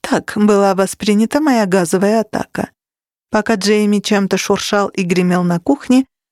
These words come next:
у меня прихватило живот и в глазах потемнело от накатившей дурноты. "Ну вот, совсем другое дело",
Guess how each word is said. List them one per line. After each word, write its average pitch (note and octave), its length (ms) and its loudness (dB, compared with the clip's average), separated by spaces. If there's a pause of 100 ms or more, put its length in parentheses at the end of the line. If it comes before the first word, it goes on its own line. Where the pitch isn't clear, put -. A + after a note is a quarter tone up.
(160)
у A#3 80 6
меня D#4+ 220 6
прихватило G3 600 0
живот F#3+ 380 0
и G3+ 40 4
в F3+ 80 -2
глазах F#3+ 580 0
потемнело F3+ 600 0
от - 200 -6
накатившей F3+ 600 -2
дурноты. F3 640 0 (640)
"Ну G#3+ 180 6
вот, D#3+ 300 0
совсем C4 460 -2
другое F#3+ 360 2
дело", F3 380 0